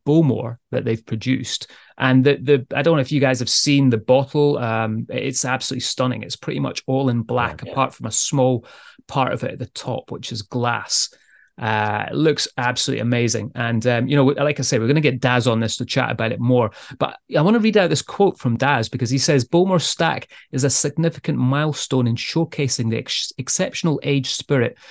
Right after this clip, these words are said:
Speaker 1: we have crafted at Bowmore and a truly proud moment for us all." Daz, who wrote that for you? Because I know it wasn't you.
Speaker 2: <laughs> We've listened to these episodes and the man is chewing his way through every sentence he's ever said.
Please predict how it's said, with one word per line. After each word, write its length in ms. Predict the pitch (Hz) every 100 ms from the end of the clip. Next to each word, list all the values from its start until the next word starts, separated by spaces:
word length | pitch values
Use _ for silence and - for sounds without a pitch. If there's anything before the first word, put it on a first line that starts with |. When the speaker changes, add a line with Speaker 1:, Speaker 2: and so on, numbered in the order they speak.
| - -
Speaker 1:
we 100 | 127
have 140 | -
crafted 540 | - 143 139 - 131
at 160 | - 127
Bowmore 460 | 123 127 123 104 - _ _ _ _ _
and 160 | - 127
a 60 | 123
truly 480 | - - 196 185
proud 400 | 165 - 147 143
moment 360 | 127 135 139 131
for 140 | -
us 140 | 120 -
all." 320 | 123 110 101 _ - - _ -
Daz, 260 | 160 160 - -
who 140 | 170
wrote 240 | 196 185 147
that 200 | 143 -
for 180 | - 131
you? 160 | 113 107
Because 260 | - 131 -
I 100 | 127
know 300 | 135 165 156
it 80 |
wasn't 340 | 131 139 131 117
you. 280 | 120 110 95 _ _ - - - -
Speaker 2:
<laughs> 80 | 143 - 135 - - 139 - - - _ - - _ - - -
We've 160 | 131 127
listened 320 | 117 127 110
to 120 | 110
these 220 | 101 92
episodes 600 | - 107 120 117 139 110
and 200 | 101 92 -
the 120 | 104
man 440 | 110 120 131 135 127
is 280 | - 104 90
chewing 320 | - 135 120
his 160 | 113 90
way 180 | 104
through 320 | 113 110 107 95 _ -
every 140 | 104
sentence 440 | 101 104 120 135 120
he's 120 | 98
ever 160 | 95 90
said. 320 | 120 143